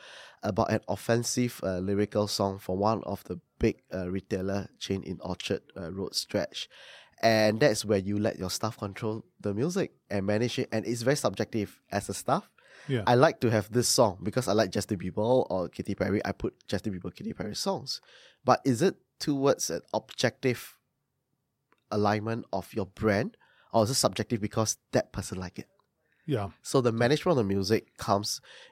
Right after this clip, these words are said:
Speaker 1: uh, into control when we help the customer manage it in a very objective, uh, manner. Second challenge that they have is the licensing control.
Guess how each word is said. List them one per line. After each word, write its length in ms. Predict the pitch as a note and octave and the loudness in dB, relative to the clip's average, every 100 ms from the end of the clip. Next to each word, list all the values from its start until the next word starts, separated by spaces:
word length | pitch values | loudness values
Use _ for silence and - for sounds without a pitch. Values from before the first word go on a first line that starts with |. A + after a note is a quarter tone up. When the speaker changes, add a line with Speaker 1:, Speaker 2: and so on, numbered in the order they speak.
| _ - | _ -2
Speaker 1:
uh, 260 | G#2+ F#2 E2+ | 0 0 -2
into 240 | - F#2+ G2+ | -2 0 -2
control 400 | - F#2 - A2 | -2 -4 -6 -4
when 320 | G2 F#2+ F2+ | -2 -2 -2
we 220 | F#2+ C#3+ | -4 -4
help 340 | E3 B2+ B2+ - | -2 0 0 -2
the 80 | |
customer 520 | F2 - F#2 - F#2+ F#2+ | -12 -8 -8 -6 -6 -6
manage 500 | E2+ F2 G2 - G2 | -6 -6 -8 -6 -6
it 140 | - | -6
in 120 | G#2 G2+ | -4 -4
a 60 | |
very 180 | F#2+ D#3 | -2 -2
objective, 720 | G#2 F#2 - - - F#2+ - _ - - _ - | -4 -4 -8 -8 -8 -10 -12 _ -20 -20 _ -14
uh, 80 | E2 | -10
manner. 440 | E2+ E2 F2 E2 - _ _ _ _ _ _ - | -8 -6 -4 -6 -10 _ _ _ _ _ _ -6
Second 360 | - E3+ C4 | -2 0 -2
challenge 320 | - A#2 A2 G#2+ | -4 0 0 2
that 140 | F#2 | 0
they 100 | F2 | 0
have 300 | G#2 G#2 - - | 0 0 -2 -6
is 400 | F#2 F2 - - _ _ | -4 -4 -4 -8 _ _
the 80 | G#2 | -2
licensing 600 | G#2 F#2+ F#2+ G2 - G#2 | 0 0 0 -4 -2 -2
control. 580 | G#2 F2 E2 - F2 F2 | -2 -6 -6 -6 -6 -8